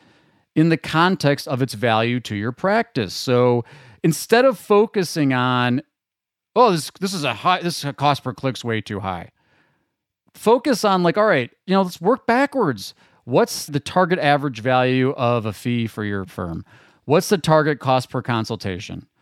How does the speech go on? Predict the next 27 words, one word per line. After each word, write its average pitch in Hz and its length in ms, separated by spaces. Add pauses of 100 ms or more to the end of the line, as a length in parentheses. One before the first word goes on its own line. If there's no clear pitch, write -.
(300)
What's 156 260
the 202 120
target 143 420
cost 127 400
per 123 400 (380)
qualified 117 960
attorney 117 400
lead," 104 180
or 101 40
whatever 107 260
you 107 120
wanna 101 340
call 92 320
it? 92 160 (640)
And 165 200
then 208 380
work 170 260
your 156 100
way 139 180
back 123 380
to, 127 200
"Here's 226 380
how 208 160
much 175 420
we 139 120
can 143 220
pay 135 560